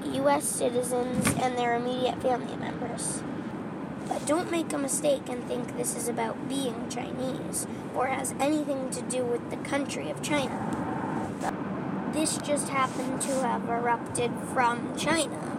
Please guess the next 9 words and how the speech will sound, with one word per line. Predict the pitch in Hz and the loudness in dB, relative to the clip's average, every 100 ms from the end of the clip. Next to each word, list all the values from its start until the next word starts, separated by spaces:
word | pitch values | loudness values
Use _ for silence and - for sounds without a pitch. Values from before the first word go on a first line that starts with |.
| - - - - - - - - - - - - - - | -4 -4 -4 -4 -4 -4 -4 -4 -6 -4 -4 -4 -4 -2
and | 233 247 254 | 0 2 4
then | 247 247 247 | 2 2 0
started | - 254 240 233 - | 2 4 4 2 2
spreading | - - 277 339 311 240 - - | 2 2 4 4 4 0 -2 -2
from | - - | -2 0
there. | - - - - - - | 0 0 0 -2 -2 2
For | 277 | 2
example, | 277 - 349 320 - 254 - - - - - - - - - - - - - 262 | 2 0 0 0 0 0 0 0 -4 -4 -2 -2 -4 -4 -6 -8 -8 -8 -6 0
about | 262 269 | 4 4